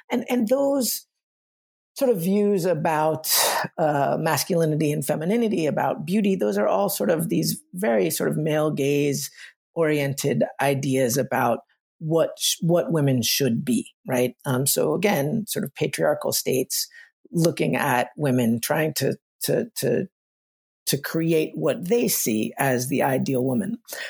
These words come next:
Um, and so, yeah, I mean, in, in, in Brazil, uh, in Chile, in Argentina, in Mexico and Costa Rica, sort of everywhere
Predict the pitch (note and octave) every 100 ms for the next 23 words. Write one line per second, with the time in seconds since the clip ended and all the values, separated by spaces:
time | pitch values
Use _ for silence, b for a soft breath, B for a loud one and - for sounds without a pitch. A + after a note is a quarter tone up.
0 | B _ F3 D3+ F3 F#3+ F#3 - A3+ A3
1 | G#3 C#3 D3 G#3+ A3+ D#3+ F3+ F3 E3+ E3
2 | - - E3+ E3 D#3+ F#3 - - D#3+ D3+
3 | E3+ D#3+ G#3+ G3+ G3+ G#3 F#3 B B B
4 | - D3+ D3+ D3+ - - - E3+ D#3 C#3+
5 | - G3+ F#3 F3 E3+ - D#3+ C#3+ D#3 D3
6 | - G#3 E3+ D#3+ D#3 B B _ _ D#3+
7 | D#3+ E3 F3 - F3+ E3 D3 - D3 -
8 | F#3+ G3 F3+ F3 - G3 F3+ G#3 G#3+ D#3+
9 | C#3 A2+ -